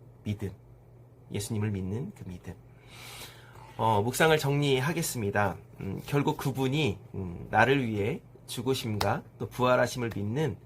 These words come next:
우리에게 주어지는 그 하나님의 큰 선물, 큰 선물, 큰 구원. 어, 다른 무엇보다도 그 구원의 감격으로 인해 감사하는 하루가 되기를, 어, 간절히 축복합니다.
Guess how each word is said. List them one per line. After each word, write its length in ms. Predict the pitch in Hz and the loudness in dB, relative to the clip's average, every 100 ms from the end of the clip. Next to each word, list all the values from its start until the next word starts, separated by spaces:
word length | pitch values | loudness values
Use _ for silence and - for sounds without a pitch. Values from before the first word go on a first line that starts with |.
| - - - - - | -20 -20 -20 -20 -8
우리에게 380 | 113 120 110 117 | -2 0 0 -2
주어지는 640 | - 120 117 107 98 95 95 - | 0 4 4 2 -2 0 -2 -4
그 80 | |
하나님의 560 | 120 165 165 147 120 110 | -2 2 2 0 -4 -6
큰 340 | - 180 135 - - - - | -2 -2 -2 -6 -16 -20 -18
선물, 520 | - 175 151 107 95 - - - - - - | -4 0 2 0 -2 -8 -20 -20 -20 -20 -4
큰 180 | 190 | 0
선물, 460 | 170 156 120 104 92 | 2 0 0 -2 -2
큰 200 | 190 175 | 0 0
구원. 380 | - 113 101 92 - - - - - - | 0 0 0 0 -10 -20 -20 -20 -20 -12
어, 240 | 110 104 104 | -6 -4 -4
다른 380 | - 151 175 135 | 2 4 4 6
무엇보다도 840 | 131 165 - 147 113 139 143 101 104 | 8 8 8 0 0 0 -2 -4 -4
그 680 | 127 117 113 113 117 - - - - | -2 -2 -2 -2 -4 -6 -14 -20 -16
구원의 500 | - 143 147 147 143 | 0 6 6 6 2
감격으로 800 | - 127 139 143 139 135 131 127 | 0 -2 0 2 2 2 2 0
인해 400 | 107 101 113 190 | 0 -2 -2 -4
감사하는 720 | - - 131 131 139 107 104 98 | -8 -4 -2 0 2 2 0 -2
하루가 380 | 156 147 117 | -4 -2 -2
되기를, 500 | 113 98 98 92 143 - - - - - | -4 -4 -4 -4 -4 -6 -16 -20 -20 -16
어, 140 | - 92 | -12 -10
간절히 460 | - 104 104 95 | -6 -4 -4 -6
축복합니다. 720 | - - 156 139 110 82 82 | -10 -10 -8 -4 -4 -6 -8